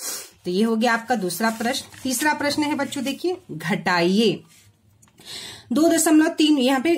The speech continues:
एक, दो, तीन प्रश्न दिए हैं, घटाना है। ठीक है, तो हम इसको चलिए घटाते हैं। क्या करते हैं बच्चों, इसको हम घटाते हैं। ठीक है, थोड़ा सा धुंधला हो गया है ये आपका। हाँ, चलिए,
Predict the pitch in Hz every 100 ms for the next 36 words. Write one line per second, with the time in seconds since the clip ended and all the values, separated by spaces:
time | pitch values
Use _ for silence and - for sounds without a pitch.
0 | 226 247 294 302 214 294 330 - 359 349
1 | 320 185 - 175 156 156 156 156 165 -
2 | 196 196 156 147 147 170 - 254 339 370
3 | - 226 220 277 226 - 226 220 214 254
4 | 185 165 156 156 208 240 359 _ - _
5 | _ _ _ - - - - _ _ -
6 | 202 196 208 226 233 226 269 240 233 226
7 | 294 - - - 185 175 160 147 - 165
8 | 165 254 247 392 - _ _ _ _ _
9 | - 247 240 220 180 175 170 185 202 202
10 | 214 208 220 220 220 220 311 370 _ _
11 | _ _ - - _ - - _ _ _
12 | _ _ _ _ - 143 - _ _ -
13 | - 254 170 -